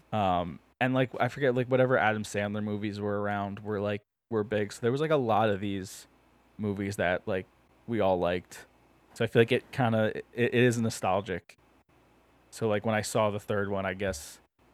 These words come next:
it's like, I need to, I just, I like the movies, you know?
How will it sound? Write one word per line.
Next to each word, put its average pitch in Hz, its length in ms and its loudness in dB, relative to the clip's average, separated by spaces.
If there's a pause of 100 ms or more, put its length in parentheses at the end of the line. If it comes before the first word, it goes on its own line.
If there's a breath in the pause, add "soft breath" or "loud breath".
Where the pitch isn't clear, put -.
it's - 60 -12
like, 107 140 0
I 127 40 4
need 151 220 -2
to, 123 300 0 (400)
I 131 80 2
just, - 380 -10 (200)
I 139 120 6
like 151 200 2
the 165 80 -2
movies, 117 480 -4
you 120 120 -4
know? 107 200 -4